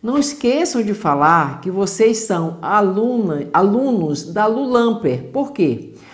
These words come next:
Vocês vão ter dez por cento de desconto e mais um brinde surpresa, tá bom? E quem que não quer? Gente, é muito rápido a entrega.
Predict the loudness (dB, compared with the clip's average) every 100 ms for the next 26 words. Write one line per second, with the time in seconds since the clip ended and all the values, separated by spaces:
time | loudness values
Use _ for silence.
0 | -20 _ -6 -2 -2 -2 2 0 0 0
1 | 2 2 0 -2 -4 -4 -4 -4 -4 -4
2 | -6 -8 -8 -8 -8 -8 -8 -14 -20 _
3 | _ _ -20 _ -6 0 2 4 2 0
4 | 0 0 2 0 0 -6 -8 -4 -2 -4
5 | -10 -16 -20 _ _ _ _ _ -6 -2
6 | -2 -4 -8 -18 -18 -16 -6 -4 -2 -4
7 | -2 -4 -6 -10 -8 -2 0 -2 -8 -8
8 | -4 0 2 0 0 -4 -2 -2 -2 -4
9 | -4 -4 -4 -8